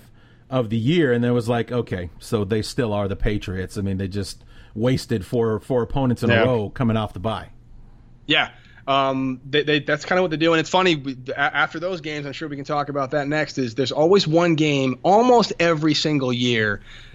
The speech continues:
Speaker 2: that the Patriots lose that they have no business losing. Um,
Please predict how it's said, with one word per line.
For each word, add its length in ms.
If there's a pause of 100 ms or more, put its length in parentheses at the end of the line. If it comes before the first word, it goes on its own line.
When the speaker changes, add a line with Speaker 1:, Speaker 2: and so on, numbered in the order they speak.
(160)
Speaker 2:
that 200
the 80
Patriots 640
lose 680
that 180
they 140
have 200
no 380
business 420
losing. 420 (160)
Um, 420